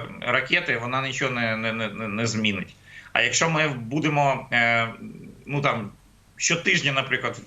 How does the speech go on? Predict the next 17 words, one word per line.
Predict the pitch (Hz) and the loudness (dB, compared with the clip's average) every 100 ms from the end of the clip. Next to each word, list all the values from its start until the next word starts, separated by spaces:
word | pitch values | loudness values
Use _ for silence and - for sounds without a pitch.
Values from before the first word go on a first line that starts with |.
| - - - | -20 -20 -12
влучати | 120 156 156 165 160 139 | 0 2 4 2 2 -2
в | |
якісь | 135 135 147 151 | -2 -4 -6 -6
об'єкти, | 127 139 143 135 | -4 -2 -2 -2
які | 123 123 135 127 - - - | -2 -2 -2 -4 -4 -12 -6
критичні | 160 147 160 - 135 | -4 0 0 0 -2
для | 120 123 127 | 0 2 4
Росії, | 135 - 190 139 | 2 -2 0 0
там, | 117 104 98 - - | 0 -4 -6 -16 -14
військово-промислові | 104 101 117 - 156 139 135 139 175 170 | -10 -6 -4 0 0 0 0 -2 0 2
якісь | 147 139 123 - - - - | 0 0 -6 -8 -20 -20 -6
об'єкти, | 123 127 139 104 117 107 - - _ | 0 2 2 2 -2 -2 -8 -20 _
е, | 113 113 | -2 0
об'єкти | 117 123 151 147 | 2 2 0 0
критичної | 139 131 170 165 147 | -4 -2 -2 -2 -4
інфраструктури, | 139 143 135 - 147 135 | -4 -6 -8 -6 0 2
які | 123 139 131 | 2 2 0